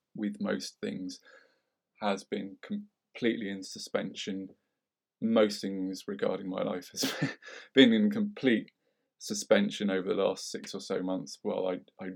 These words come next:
I've just kind of focused my, what energy I've had on the bare essentials of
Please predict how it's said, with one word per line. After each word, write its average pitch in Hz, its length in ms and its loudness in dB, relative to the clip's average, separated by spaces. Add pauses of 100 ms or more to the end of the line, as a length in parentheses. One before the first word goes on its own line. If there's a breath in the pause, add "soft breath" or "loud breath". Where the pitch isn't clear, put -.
(140)
I've 92 280 -6
just - 300 -8
kind 92 280 -4
of 82 100 -10 (200)
focused 104 460 -4
my, 104 220 -4 (180)
what - 180 -6
energy 98 360 -4
I've 101 160 -2
had 98 220 -6
on 92 240 -4 (440)
the 107 100 0
bare 98 320 6
essentials 92 680 -6
of 87 120 -12